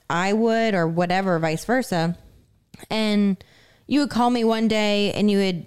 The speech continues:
we'd have, like, a thirty-minute conversation and then I wouldn't hear from you until you got home.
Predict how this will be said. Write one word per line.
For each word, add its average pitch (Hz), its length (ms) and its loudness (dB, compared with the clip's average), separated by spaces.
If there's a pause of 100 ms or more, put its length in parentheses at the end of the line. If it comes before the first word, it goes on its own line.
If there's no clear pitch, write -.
(140)
we'd 196 180 0
have, 202 140 0
like, 196 120 -2
a 196 40 -4
thirty-minute 185 440 -2
conversation 180 760 -2 (500)
and 220 80 2
then 226 80 0
I 220 60 -2
wouldn't 208 240 0
hear 196 180 0
from 208 160 -2
you 190 120 2
until 185 180 -2
you 165 40 -2
got 160 160 -4
home. 135 420 -4